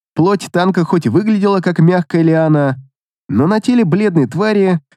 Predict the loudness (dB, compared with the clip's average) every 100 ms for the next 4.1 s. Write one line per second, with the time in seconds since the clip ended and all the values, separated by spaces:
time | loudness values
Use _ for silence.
0 | _ -6 -6 -4 -2 0 0 0 0 0
1 | -2 -2 0 2 0 0 0 0 0 -2
2 | -4 -12 _ _ _ -10 -4 0 0 -2
3 | -6 -2 2 2 0 -2 0 0 0 -2